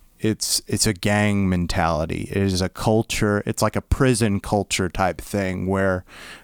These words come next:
uh, it's a very us versus them, um, thing. And, and it definitely gives cops, like, a, a, a huge,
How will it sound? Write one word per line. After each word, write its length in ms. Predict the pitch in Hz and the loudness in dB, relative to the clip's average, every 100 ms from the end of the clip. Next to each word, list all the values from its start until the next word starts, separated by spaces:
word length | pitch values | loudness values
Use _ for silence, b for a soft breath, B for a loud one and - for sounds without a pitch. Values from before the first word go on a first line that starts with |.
| B | B
uh, 200 | - 101 - | -2 0 0
it's 180 | 107 | -2
a 60 | 113 | -2
very 420 | 95 110 110 107 - _ - | 2 4 4 2 -4 _ 0
us 340 | 110 104 - | 0 2 0
versus 600 | - 117 104 - 107 92 101 98 | 0 2 2 0 -2 0 -2 -2
them, 560 | 104 107 107 101 90 - B B B B B _ | 0 2 2 2 -2 -10 B B B B B _
um, 480 | 101 101 98 92 90 | 0 2 2 0 -4
thing. 600 | - - 127 117 110 104 | -4 0 2 4 2 0
And, 280 | 98 95 95 104 | 0 -2 -4 -4
and 180 | 98 | -4
it 160 | 98 - - _ _ _ | -4 -6 -14 _ _ _
definitely 1080 | 135 120 - 127 117 107 113 101 101 104 95 B B B B B _ _ _ _ _ - - B B B B B B - | 2 4 2 0 -2 -2 0 2 0 -2 -4 B B B B B _ _ _ _ _ -14 -14 B B B B B B -12
gives 400 | 107 123 127 107 | 0 2 2 0
cops, 720 | - - - 101 101 - - 110 | -2 -2 2 4 4 0 -2 0
like, 240 | 98 - | 0 0
a, 300 | 98 95 92 | 0 2 0
a, 340 | - 90 92 90 - B B B B B - - B B B B B - | -4 -2 -2 -4 -12 B B B B B -20 -18 B B B B B -6
a 80 | 101 | -4
huge, 1160 | 101 - - 147 143 139 123 107 98 - - | -2 -2 2 4 6 6 4 2 -2 -2 -4